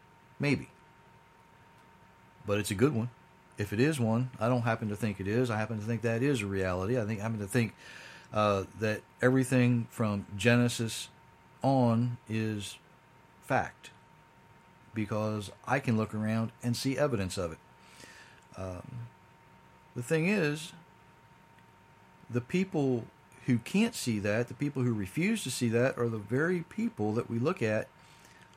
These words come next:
uh, in James four and Proverbs one. Think about James this way when we read, uh,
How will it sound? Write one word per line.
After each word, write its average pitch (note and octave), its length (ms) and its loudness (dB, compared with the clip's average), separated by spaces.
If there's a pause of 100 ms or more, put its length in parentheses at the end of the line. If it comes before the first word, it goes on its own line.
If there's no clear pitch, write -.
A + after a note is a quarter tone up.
(100)
uh, A2+ 360 -2 (100)
in A#2 320 2
James C3 460 0
four C3+ 320 0
and B2 80 -4
Proverbs C3 480 0
one. F3+ 260 -2 (1300)
Think G#3+ 260 2
about E3+ 320 4 (340)
James D3+ 520 2 (200)
this C#3 300 2
way G2+ 400 0
when A2 160 0
we G#2 120 -2
read, C3 520 2
uh, F2+ 240 -8